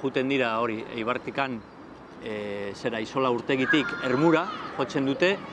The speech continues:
eta eibartarrek, ba, hogeita seia baino lehenago, Barrate partetik, e, Urko, Kalamua, Kondea, eta inguru horretatik, batzuk etortzen dira zuzenean Eibarrera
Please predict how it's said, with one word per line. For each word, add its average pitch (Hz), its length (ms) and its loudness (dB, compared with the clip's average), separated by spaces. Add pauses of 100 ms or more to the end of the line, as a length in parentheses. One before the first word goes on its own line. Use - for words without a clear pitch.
(320)
eta 135 240 2
eibartarrek, 165 720 2 (260)
ba, 120 80 0
hogeita 123 240 0
seia 151 320 2
baino 143 320 2
lehenago, 135 320 2 (320)
Barrate 131 480 4
partetik, 139 640 4
e, 110 400 0
Urko, 135 720 6
Kalamua, 135 960 4
Kondea, 139 300 4
eta 123 100 2
inguru 135 220 6
horretatik, 135 420 2 (420)
batzuk 151 360 0
etortzen 143 340 -2
dira 143 180 0
zuzenean 143 460 0
Eibarrera 139 540 2